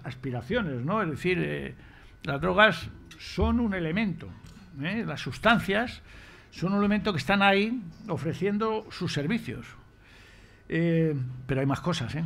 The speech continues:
Hay más cosas. Y sin embargo, eh, este país ha acuñado las drogas desde, como he dicho hace un momento, de la mano de la heroína. Lo que había era la heroína. Y de la heroína hemos seguido. La heroína hoy sigue habiendo los mismos consumidores de heroína, más menos de los que había.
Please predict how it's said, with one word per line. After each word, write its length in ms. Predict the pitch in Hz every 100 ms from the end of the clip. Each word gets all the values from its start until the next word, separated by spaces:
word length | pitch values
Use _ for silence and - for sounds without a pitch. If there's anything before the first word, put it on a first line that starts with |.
| 165 - - - - - - - -
Hay 80 | 147
más 140 | 151
cosas. 320 | - 139 139 135
Y 100 | 165
sin 200 | 226 220
embargo, 500 | 226 208 214 214 208 196
eh, 360 | 165 156 151 -
este 220 | 170 214
país 320 | 175 196 -
ha 60 | 185
acuñado 580 | 175 175 180 180 131 170
las 260 | 135 131 127
drogas 320 | 175 180 165 135
desde, 460 | 208 170 202 220 226
como 180 | - 143
he 40 | 151
dicho 180 | 131
hace 120 | 165 160
un 60 |
momento, 360 | 180 196 170 185
de 80 | 147
la 100 | 139
mano 180 | 165
de 80 | 160
la 100 | 143
heroína. 360 | 127 113 90 85 - - -
Lo 140 | 151
que 60 | 165
había 260 | 165 190
era 220 | 185 190 170
la 200 | 175 123
heroína. 500 | 107 104 90 82 82 - - - - - - -
Y 120 | 208
de 100 | 214
la 100 | 208
heroína 380 | 196 196 196 196
hemos 220 | 180 165
seguido. 320 | 175 214 170
La 100 | 143
heroína 420 | 139 156 175 190
hoy 160 | 190 196
sigue 260 | 165 202 190
habiendo 300 | 190 202 185
los 140 | 170
mismos 240 | 180 202
consumidores 600 | 180 175 165 143 170 190
de 60 | 170
heroína, 380 | 160 180 196 170
más 340 | 160 165 165
menos 460 | 170 214 220 226 -
de 80 | 170
los 160 | 147
que 100 | -
había. 340 | 151 208 135